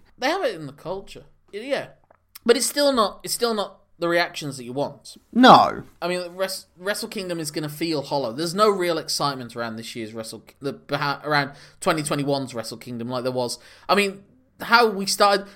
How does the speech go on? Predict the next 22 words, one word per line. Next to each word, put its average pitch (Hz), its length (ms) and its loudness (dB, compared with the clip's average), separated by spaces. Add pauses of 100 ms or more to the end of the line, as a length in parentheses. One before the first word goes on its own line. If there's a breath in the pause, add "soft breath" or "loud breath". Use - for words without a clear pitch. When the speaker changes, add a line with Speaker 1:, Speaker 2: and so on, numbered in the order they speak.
Speaker 1:
we 269 120 0
started 285 400 6
this 247 220 0
year 226 220 2
with 147 220 -4
Tetsuya 165 480 -2
Naito 143 420 -2
finally 131 560 -6
doing 131 360 -6
it, 104 200 -12
and 123 140 -10
one 123 120 -8
of 123 60 -12
the, 120 200 -8 (320 soft breath)
arguably 143 440 6
the 131 60 -8
greatest 127 600 -6
storyline 127 420 -4
in 120 80 -14
wrestling 117 380 -12
history, 113 480 -12
reaching 113 560 -12